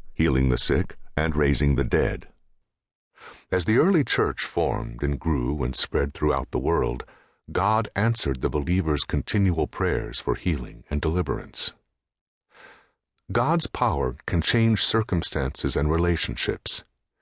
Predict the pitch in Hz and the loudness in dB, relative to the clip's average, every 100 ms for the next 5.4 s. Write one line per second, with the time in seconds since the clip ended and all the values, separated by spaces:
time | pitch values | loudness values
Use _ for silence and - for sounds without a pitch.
0 | - - - 92 123 117 101 - 101 73 | -4 -2 0 2 2 2 -2 0 0 2
1 | - 80 78 80 - 71 67 71 - - | 0 -2 -2 -2 -2 -2 0 0 -2 0
2 | 95 69 90 - - _ _ _ _ - | -2 -2 -4 -6 -12 _ _ _ _ -4
3 | 104 - 82 131 120 98 98 92 90 98 | -2 0 2 4 4 2 0 -2 0 0
4 | 98 85 73 64 - 143 - - - 110 | 0 -2 0 -2 -2 -2 -2 -2 -4 -4
5 | - - 90 - | -2 -2 -2 -4